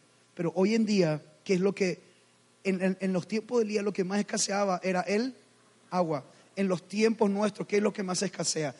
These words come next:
¿Qué es lo que te dice la gente cuando le invitas que busca a Dios? "No tengo tiempo". ¿Quién lo dijo? "No tengo tiempo".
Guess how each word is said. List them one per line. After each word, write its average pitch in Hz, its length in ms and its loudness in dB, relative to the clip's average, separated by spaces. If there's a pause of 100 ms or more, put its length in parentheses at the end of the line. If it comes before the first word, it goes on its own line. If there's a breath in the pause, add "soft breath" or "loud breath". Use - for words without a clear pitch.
(140 loud breath)
¿Qué 240 100 0
es 226 60 2
lo 262 100 4
que 254 140 -4
te 226 100 0
dice 220 240 0
la 202 100 0
gente 202 380 -6
cuando 190 220 -4
le 196 80 -2
invitas 180 360 -8
que 185 100 -2
busca 165 280 0
a 160 40 6
Dios? 139 340 0 (540 loud breath)
"No 330 140 6
tengo 320 280 6
tiempo". 302 680 8 (540)
¿Quién 240 140 2
lo 240 80 4
dijo? 208 300 -4 (2000 loud breath)
"No 214 120 -2
tengo 226 240 2
tiempo". 247 400 0